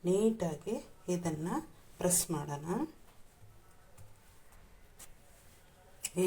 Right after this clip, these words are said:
ರೀತಿ ಹಂಗೆ ಇಲ್ಲಿ ಪ್ರೆಸ್ ಮಾಡ್ಕೊಳ್ಳಿ.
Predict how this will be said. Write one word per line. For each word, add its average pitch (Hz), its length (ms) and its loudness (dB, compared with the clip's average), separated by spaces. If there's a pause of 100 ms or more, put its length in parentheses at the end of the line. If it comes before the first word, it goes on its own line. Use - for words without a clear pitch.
ರೀತಿ 165 260 2 (380)
ಹಂಗೆ 185 400 8
ಇಲ್ಲಿ 175 280 0 (520)
ಪ್ರೆಸ್ - 240 4 (120)
ಮಾಡ್ಕೊಳ್ಳಿ. 151 480 -2